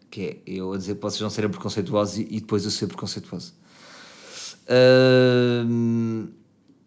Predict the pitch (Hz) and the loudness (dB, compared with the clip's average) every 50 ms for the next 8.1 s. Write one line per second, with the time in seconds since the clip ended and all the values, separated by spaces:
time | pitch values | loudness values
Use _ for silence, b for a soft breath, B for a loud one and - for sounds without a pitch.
0 | _ _ _ _ _ _ _ _ _ _ _ _ _ _ _ _ - 127 139 135 | _ _ _ _ _ _ _ _ _ _ _ _ _ _ _ _ -2 -2 0 0
1 | - - 127 127 147 156 143 - - 120 123 117 - 147 143 139 151 196 175 160 | 0 0 2 2 2 2 0 -4 -2 0 0 2 4 4 4 4 4 2 2 2
2 | 185 196 175 156 139 127 117 - - - 127 127 127 139 135 139 - - - - | 4 4 4 4 4 2 0 0 0 0 0 0 2 0 -2 -2 -6 -10 -12 -16
3 | _ _ _ _ _ - - - 95 90 - 101 95 - - - - _ b b | _ _ _ _ _ -20 -16 -16 -16 -10 -10 -10 -8 -8 -10 -10 -12 _ b b
4 | b b b b b b b _ - 113 113 113 117 117 113 117 - 131 135 135 | b b b b b b b _ 0 2 4 4 4 4 2 2 0 0 0 0
5 | - 156 156 165 165 180 208 170 160 185 196 196 156 110 - - - - _ _ | 0 0 0 0 -2 0 0 2 2 2 2 0 0 -2 -4 -8 -14 -20 _ _
6 | _ _ _ _ _ _ _ _ _ - 107 98 104 107 101 85 92 104 107 107 | _ _ _ _ _ _ _ _ _ -8 -6 -4 -4 -4 -4 -4 -4 -4 -4 -2
7 | 107 120 123 123 - - 120 113 110 107 107 120 123 110 113 117 120 131 139 139 | -4 -4 -4 -6 -6 -6 -6 -4 -2 -2 -2 -2 -2 -2 0 0 0 -2 -4 -6
8 | 139 - | -10 -16